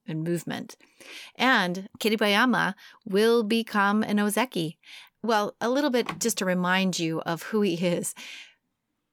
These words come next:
From the age that he was born till sixteen, he grew up in Mongolia, seven hundred miles from Ulaanbaatar. So he <laughs> came to Japan, and for eight and a half years has been doing sumo.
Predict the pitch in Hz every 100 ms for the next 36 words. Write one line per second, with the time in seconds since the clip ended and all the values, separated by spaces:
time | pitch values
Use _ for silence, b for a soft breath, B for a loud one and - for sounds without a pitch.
0 | _ _ 233 233 240 247 247 214 208 190
1 | 170 214 226 233 226 220 196 175 - -
2 | 277 - - - - 254 233 165 131 -
3 | _ - 196 160 165 156 - - - 165
4 | 156 147 147 - 131 180 - - 226 233
5 | 269 269 233 208 190 180 175 160 180 175
6 | 160 151 - 156 - - B B B B
7 | - 214 190 - 277 294 294 294 - -
8 | - B B B B _ _ _ _ -
9 | 233 240 254 233 214 190 175 170 - 175
10 | 175 196 - 190 175 180 175 165 156 160
11 | 170 160 165 151 - 170 123 -